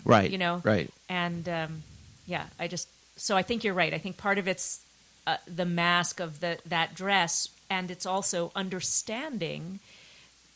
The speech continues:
Speaker 2: the world that we are representing.
Speaker 1: Right, trying to
Speaker 2: Yeah.
Speaker 1: move the audience into that
Speaker 2: Yeah.
Speaker 1: idea, 'cause it's, it's not a common thing that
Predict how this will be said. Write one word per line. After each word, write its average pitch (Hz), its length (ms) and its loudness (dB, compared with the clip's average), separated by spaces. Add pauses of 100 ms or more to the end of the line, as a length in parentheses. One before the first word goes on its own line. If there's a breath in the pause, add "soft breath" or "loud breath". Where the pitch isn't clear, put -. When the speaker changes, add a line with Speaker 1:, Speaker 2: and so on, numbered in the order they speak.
(200)
Speaker 2:
the 190 120 -2
world 180 600 4
that 180 180 -2
we 175 180 0
are 165 380 2 (240)
representing. 170 840 -4
Speaker 1:
Right, 110 360 6
trying 123 260 8
to 113 100 6
Speaker 2:
Yeah. 143 280 -2
Speaker 1:
move 117 460 6
the 98 280 2
audience 107 500 4
into 104 360 2
that 95 280 2 (160)
Speaker 2:
Yeah. 156 220 -6
Speaker 1:
idea, 110 260 6
'cause 143 140 6
it's, 131 120 0
it's - 160 0
not 254 100 2
a 180 60 4
common 156 260 6
thing 139 160 2
that 117 140 4